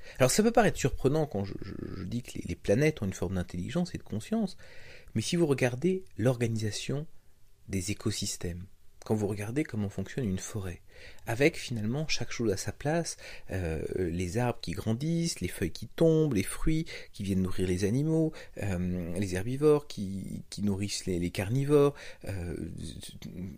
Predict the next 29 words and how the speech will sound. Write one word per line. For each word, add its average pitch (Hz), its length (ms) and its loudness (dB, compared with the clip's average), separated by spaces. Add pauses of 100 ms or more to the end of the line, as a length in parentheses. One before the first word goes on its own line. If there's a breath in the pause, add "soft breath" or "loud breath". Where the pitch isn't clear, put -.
quand 113 160 -2
tout - 160 -6
ça 110 180 0
meurt, 110 260 2
ça - 140 -2
retourne 98 440 -4
à 80 80 -4
la 104 120 -4
terre 151 320 4
qui - 120 -4
vient 95 140 -2
renourrir 98 440 -2
les 110 180 -4
arbres. 147 180 -2 (340 loud breath)
Donc 120 240 0
il 135 40 2
y 123 40 2
a 110 40 2
un 110 40 0
cycle - 280 0
extraordinaire 120 720 -2
et 101 60 2
une 117 180 6
organisation 156 920 2 (480 loud breath)
qui 107 320 0
est 143 180 -4
une 101 120 -2
organisation, 92 800 -2 (520 soft breath)
euh, - 80 -8